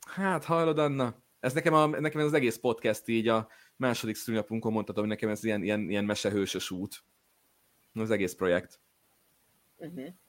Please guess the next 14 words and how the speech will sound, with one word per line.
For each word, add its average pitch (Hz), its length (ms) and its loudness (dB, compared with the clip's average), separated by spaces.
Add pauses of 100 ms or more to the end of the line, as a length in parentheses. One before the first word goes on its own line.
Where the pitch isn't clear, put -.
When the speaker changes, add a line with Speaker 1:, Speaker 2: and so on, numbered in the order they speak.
(800)
Speaker 2:
És 190 140 -2
most 220 120 -2
szerinted 214 300 6
melyik 202 220 4
állomásnál 143 520 2
vagyunk? 139 300 -6 (1040)
Speaker 1:
Hú, 110 360 0
te. 110 300 -4 (580)
Speaker 2:
<laughs> 185 800 -2
Mit 147 200 -8
gondolsz? 135 440 -6 (680)
Speaker 1:
Nem 285 240 -2
tudnám 95 340 0
megmondani. 92 640 -2